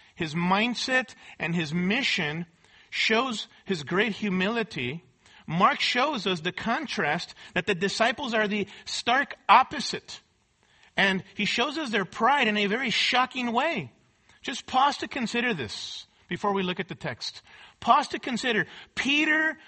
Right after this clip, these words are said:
James, and John have just seen a glimpse of the glory of Christ. All of them, the twelve, have continually for two plus years now, close to three years,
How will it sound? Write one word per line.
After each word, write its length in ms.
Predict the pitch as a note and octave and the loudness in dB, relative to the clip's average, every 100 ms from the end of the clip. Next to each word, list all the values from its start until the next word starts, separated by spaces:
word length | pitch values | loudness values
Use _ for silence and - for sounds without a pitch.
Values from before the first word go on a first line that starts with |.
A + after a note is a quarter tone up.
| - | -16
James, 560 | C3 F#3+ A#3 C4+ C4+ A3 | -2 2 2 2 -2 -4
and 260 | - G3 D#3+ | -4 -4 -2
John 640 | E3 A#3+ G#3+ C#3+ C#3+ G#3 - _ _ - - | 0 2 2 2 -2 -8 -10 _ _ -20 -10
have 240 | - G3+ E3 | 2 2 2
just 640 | D3 A#3 D4 C4+ - - - _ _ | 0 2 2 0 -6 -10 -18 _ _
seen 280 | - - A#3+ A#3 | -6 -2 0 0
a 100 | F#3+ | -2
glimpse 840 | D3 D#3+ G#3 D4+ A#3+ G3 - - - - | -2 -2 0 2 0 -2 -4 -6 -8 0
of 160 | F#3+ E3+ | 0 2
the 120 | F#3 | -2
glory 640 | D#3 F#3+ G#3+ A#3 A#3+ A3+ - | 0 4 4 4 2 0 -4
of 140 | - | -8
Christ. 640 | - F3+ C#3+ - - - - _ _ _ _ _ _ _ _ - - - | -2 0 0 -2 -8 -12 -16 _ _ _ _ _ _ _ _ -20 -14 4
All 420 | A3+ E4 F#4+ E4+ | 8 10 8 4
of 140 | A#3 | 0
them, 240 | E3 E3 F3+ | 0 0 0
the 80 | F#3+ | -2
twelve, 560 | - B3+ D#4+ G#3 G3 - - | -2 2 4 4 0 -6 -2
have 180 | G#3 - | 0 0
continually 680 | A3 G3 B3 C#4 D4+ D4+ | -2 -2 -2 -2 -2 -4
for 160 | A#3+ F#3+ | -4 -4
two 240 | - D#4 | -4 -6
plus 400 | E4 - D4+ C4 | -6 -2 0 0
years 340 | A#3 C4 D4+ A3+ | -2 -2 -2 -2
now, 400 | F3 D3+ G#3 A3 _ _ - | 0 2 0 -4 _ _ -2
close 240 | G#3 C#4 | 0 0
to 100 | E4+ | -2
three 320 | A#3 B3 D4+ | -4 -4 -2
years, 400 | C#4+ B3+ A#3+ G#3 | 0 0 2 0